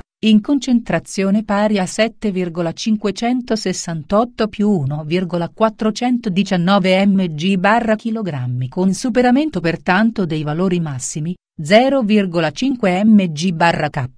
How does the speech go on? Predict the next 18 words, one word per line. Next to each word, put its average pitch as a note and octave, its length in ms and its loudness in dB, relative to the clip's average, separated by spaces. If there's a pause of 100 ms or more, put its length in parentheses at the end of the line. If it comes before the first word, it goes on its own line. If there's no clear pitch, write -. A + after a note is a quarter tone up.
(160)
G, F#3 240 -4 (240)
individuati A3 880 4
dalla D3 240 -2
risoluzione G3 760 -2
europea F#3 540 2
duemilaotto G3 920 0
Res D#3 240 -2
App, E3+ 300 -4 (220)
duemilaotto F3 920 0
uno. C3 260 -8 (420)
Gli G3+ 180 0
idrocarburi F#3+ 760 0
policiclici G#3 800 -2
aromatici D#3+ 720 -4
sono G3 300 0
classificati G3 880 -4
come G#3+ 300 0
cancerogeni. C#3 880 -4